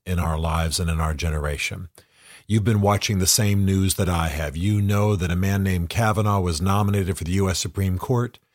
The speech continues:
You know that a university professor accused him of molesting her when they were both teenagers. You know there were hearings and debates and anger and challenges and witnesses and counter witnesses. And you know that ultimately that man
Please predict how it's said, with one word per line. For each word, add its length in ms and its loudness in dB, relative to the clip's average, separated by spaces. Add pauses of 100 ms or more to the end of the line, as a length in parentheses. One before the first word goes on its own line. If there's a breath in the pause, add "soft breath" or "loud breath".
(460 loud breath)
You 220 2
know 180 4
that 120 0
a 60 0
university 600 0
professor 560 -2
accused 580 -2
him 220 -2
of 100 -2
molesting 640 0
her 300 0
when 260 -2
they 120 -2
were 100 -2
both 240 -2
teenagers. 680 -2 (460 loud breath)
You 240 2
know 200 4
there 140 2
were 180 -4
hearings 760 0
and 140 -4
debates 720 -2
and 260 -8
anger 540 0
and 220 -8
challenges 720 -2
and 200 -4
witnesses 640 -2
and 160 -8
counter 320 0
witnesses. 560 -2 (480 loud breath)
And 180 2
you 100 4
know 200 2
that 160 2
ultimately 460 -2
that 260 -2
man 340 -2